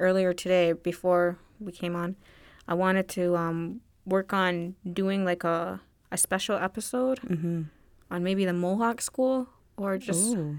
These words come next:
Speaker 1: some, some landmark. Do a special. Like, every now and then have a special episode where it's just, like, a lot of content in it, you know?
Speaker 2: Mm-hmm.
Speaker 1: So, I don't know.
Speaker 2: So would that be us relying on people writing in about their Mohawk school stories?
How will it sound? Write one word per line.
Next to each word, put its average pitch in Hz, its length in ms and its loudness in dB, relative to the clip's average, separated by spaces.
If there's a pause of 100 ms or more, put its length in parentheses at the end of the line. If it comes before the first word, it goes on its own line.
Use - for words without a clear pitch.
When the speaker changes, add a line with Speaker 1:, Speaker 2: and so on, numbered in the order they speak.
Speaker 1:
some, 202 600 -4 (380)
some 277 320 0
landmark. 202 540 0
Do 220 140 -2
a 202 60 2
special. 165 640 -4
Like, 160 280 -6
every 196 260 0
now 190 220 2
and 180 140 -2
then 175 160 0
have 165 280 -6
a 156 40 -8
special - 540 -6
episode - 560 -12 (160)
where - 160 -6
it's - 240 -8
just, - 200 -8
like, - 200 -8 (420)
a 175 40 -4
lot 170 140 2
of - 100 -2
content 160 520 -2
in - 80 -8
it, - 140 -10
you 196 160 -6
know? 196 320 -4
Speaker 2:
Mm-hmm. 156 440 0 (600)
Speaker 1:
So, 180 460 -4
I 208 40 -6
don't 220 160 -2
know. 208 300 -2
Speaker 2:
So 185 220 4
would 170 360 4
that 180 320 4 (180)
be 175 200 4
us 170 300 2
relying 165 480 2
on 160 220 0
people 165 340 -2
writing 156 360 2
in 170 240 2
about 175 260 0
their 175 120 0
Mohawk 180 360 0
school 190 340 -4
stories? 196 720 -6